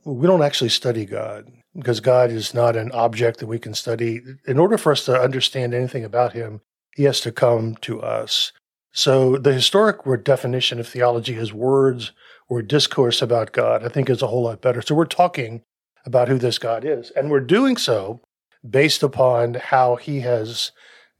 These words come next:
come to make himself known to us in the Bible, of course. Uh, but as we read through the Bible, we realize he dis-, he claims to have revealed himself in the world that he has created. His eternal power, divine nature, Romans one says, are plain and clear. And then ultimately,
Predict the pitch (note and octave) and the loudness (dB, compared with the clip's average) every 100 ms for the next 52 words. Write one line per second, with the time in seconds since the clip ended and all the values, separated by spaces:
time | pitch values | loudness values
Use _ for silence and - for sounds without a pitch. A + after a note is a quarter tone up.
0 | - - C3 B2+ A#2+ A#2+ - A#2+ A#2+ B2 | -6 2 4 4 0 -4 -4 -4 -2 -2
1 | B2+ B2+ A2+ A#2 A#2 A#2 A2+ G#2+ A#2 A#2+ | -2 -2 -2 -2 -2 -6 -8 -8 -4 -4
2 | A2+ - B2 A#2+ A#2+ B2 A2 G#2 - - | -4 -6 -6 -4 0 0 -2 -14 -14 -4
3 | A2 - - - _ _ _ _ _ - | -4 -2 -4 -4 _ _ _ _ _ -8
4 | A#2 A#2+ D#3 D3 D#3 C3+ E3 E3+ - B2 | -6 0 0 0 0 2 2 2 2 -4
5 | A2 E3+ G#3+ D3 B2 B2 B2+ C#3+ B2 A#2+ | 2 4 4 4 0 -2 0 2 4 2
6 | A#2 - - D#3 A#2+ C#3+ C3+ B2+ A#2 _ | 0 -4 -4 -12 -8 -6 -4 -4 -8 _
7 | - C3 - C3+ - D3+ E3+ C#3 B2+ A#2 | -10 -10 -8 -10 2 4 4 2 2 2
8 | A#2 A#2 A#2+ B2+ A#2+ - B2 A#2 B2 A#2+ | 0 -6 -2 -2 -2 0 0 2 0 -2
9 | A2 A#2 A#2+ A2+ A2 _ _ _ - A#2+ | -4 0 2 2 -4 _ _ _ -8 0
10 | A#2 A2+ - A2 B2+ E3+ G#2 A2 A2 B2 | 2 2 -2 0 2 2 0 -4 -4 -6
11 | - B2+ A#2+ B2 A#2+ A#2 A2 A2+ G#2+ A#2 | -6 -2 -2 0 2 2 0 0 0 -2
12 | A#2+ B2 A#2 A#2 A2+ A#2+ A#2 A2 A#2 A2 | -2 -4 -4 -4 -6 -10 -10 -10 -12 -14
13 | G#2 A#2 A2 G#2+ G#2+ - B2 A2 - - | -12 -8 -6 -6 -10 0 0 0 -6 -4
14 | D#3+ F3 D#3 G3+ F#3 C#3+ B2 B2 B2 | 2 4 4 2 2 -4 -4 -8 -12